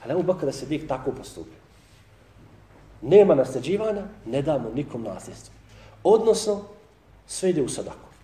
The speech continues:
Sve ide u sadaku, tako i fedek ide u, u sadaku, odnosno za dobro muslimana. A zatim Ebu Bakr Siddik dodao da je kazao: „A ja neću promijeniti ništa.”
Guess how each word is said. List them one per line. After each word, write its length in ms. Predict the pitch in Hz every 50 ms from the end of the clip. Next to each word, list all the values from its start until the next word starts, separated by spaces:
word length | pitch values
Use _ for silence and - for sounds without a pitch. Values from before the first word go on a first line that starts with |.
| - - -
Sve 220 | - - - 165
ide 160 | 165 151 131
u 60 | 110 107
sadaku, 400 | - 110 - 139 156 180 - 151
tako 300 | - 139 139 - 147 117
i 40 |
fedek 320 | - - 139 139 139 - -
ide 220 | 120 120 117 107
u, 160 | 98 123 143 - - - - - - - - -
u 60 | 127
sadaku, 400 | 123 - 101 104 123 131 127 117
odnosno 280 | 117 117 107 - - 95
za 120 | 92 92
dobro 240 | 85 107 113 127 117
muslimana. 560 | 104 98 - - 104 98 92 87 90 90 90 87 - - - - - - _ _ _ _ _ _ _ _ - - -
A 60 | -
zatim 280 | 139 143 - 180 156
Ebu 80 | 160 147
Bakr 260 | 156 156 - - 117
Siddik 300 | 113 - - 147 143 -
dodao 240 | - 160 151 - - - - - - - - - - - _ _ - - - - - - - - - -
da 80 | 120
je 100 | 117 113
kazao: 460 | 117 123 139 160 180 185 196 190 160 -
„A 60 | 127 127
ja 200 | 143 190 202 190
neću 440 | 175 175 185 202 220 214 - 190
promijeniti 600 | - - 151 139 135 147 170 185 185 - - 139
ništa.” 440 | 131 143 170 208 196 - - - -